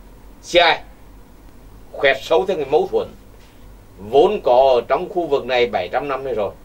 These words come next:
Vì thế, cái dư luận quốc tế ngay ở Mỹ và cả nước thế giới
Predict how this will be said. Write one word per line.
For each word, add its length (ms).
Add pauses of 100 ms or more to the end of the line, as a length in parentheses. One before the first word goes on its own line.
(540)
Vì 200
thế, 320
cái 140
dư 80
luận 240
quốc 180
tế 240
ngay 240
ở 100
Mỹ 280 (1040)
và 100
cả 140
nước 180
thế 80
giới 240